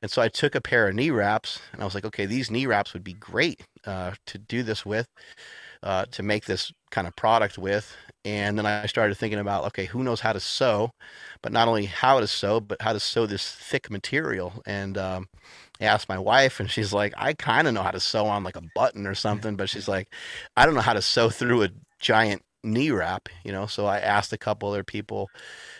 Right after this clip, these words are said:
uh, they were like, "No." I was like, they're like, "I think you need, like, an industrial sewing machine for something like that." Then I remember my wife, my wife is a swimmer,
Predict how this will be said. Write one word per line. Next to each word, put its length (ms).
uh, 220
they 80
were 80
like, 220
"No." 300
I 80
was 120
like, 200
they're 200
like, 200
"I 100
think 240
you 60
need, 180
like, 120
an 60
industrial 1000
sewing 380
machine 440
for 140
something 320
like 180
that." 260
Then 120
I 40
remember 300
my 160
wife, 460
my 100
wife 300
is 100
a 60
swimmer, 540